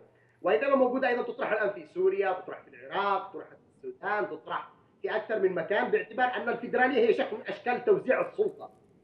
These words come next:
آه، من أشكال التوزيع الرأسي للسلطة، مثل مبدأ الفصل السل-،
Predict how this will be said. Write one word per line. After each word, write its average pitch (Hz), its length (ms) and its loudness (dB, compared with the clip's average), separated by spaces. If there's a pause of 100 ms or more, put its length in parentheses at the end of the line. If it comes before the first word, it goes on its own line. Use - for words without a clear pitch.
(300)
آه، - 240 -20
من 135 160 -16
أشكال 185 280 0
التوزيع 202 840 4
الرأسي 220 440 0
للسلطة، 185 560 0
مثل 240 240 4
مبدأ 269 260 2
الفصل 214 260 -2
السل-، 202 300 2